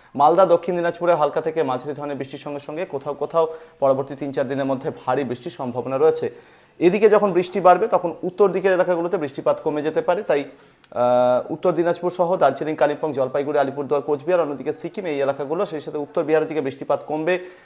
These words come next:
বাংলাদেশের বরিশাল, খুলনা, চট্টগ্রাম ডিভিশন, ঢাকা ডিভিশনের বিভিন্ন এলাকা, রাজশাহী, সেই সাথে, আহ, ময়মনসিংহ ডিভিশনের একাংশ, অন্যদিকে ভারতের ত্রিপুরার বিশেষ করে পূর্বাঞ্চলের বিভিন্ন জায়গা, এই এলাকাগুলোতেও মাঝারি থেকে ভারী বৃষ্টির সম্ভাবনা পরবর্তী চার দিনের মধ্যে রয়েছে।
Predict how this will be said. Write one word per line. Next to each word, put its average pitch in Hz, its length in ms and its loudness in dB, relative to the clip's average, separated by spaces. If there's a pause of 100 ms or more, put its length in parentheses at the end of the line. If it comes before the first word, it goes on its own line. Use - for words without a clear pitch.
(120)
বাংলাদেশের 175 600 2
বরিশাল, 170 400 4
খুলনা, 170 400 0
চট্টগ্রাম 165 440 0
ডিভিশন, 156 340 -4
ঢাকা 131 280 -2
ডিভিশনের 156 360 -4
বিভিন্ন 143 260 -8
এলাকা, 151 240 2
রাজশাহী, 151 500 0 (340)
সেই 156 160 -2
সাথে, 170 320 0 (120)
আহ, 127 420 -4
ময়মনসিংহ 156 460 -2
ডিভিশনের 156 380 -4
একাংশ, 160 280 -4
অন্যদিকে 156 420 -2 (100)
ভারতের 139 340 -2
ত্রিপুরার 175 420 2 (440)
বিশেষ 165 240 -4
করে 190 160 2
পূর্বাঞ্চলের 175 580 2
বিভিন্ন 151 260 -6
জায়গা, 117 260 -2
এই 165 260 0
এলাকাগুলোতেও 165 580 2
মাঝারি 143 300 -2
থেকে 156 200 -4
ভারী 127 280 -2
বৃষ্টির 143 260 -10
সম্ভাবনা 143 400 -6
পরবর্তী 127 400 -2
চার 135 200 -2
দিনের 135 180 -6
মধ্যে 139 240 -4
রয়েছে। 147 320 -2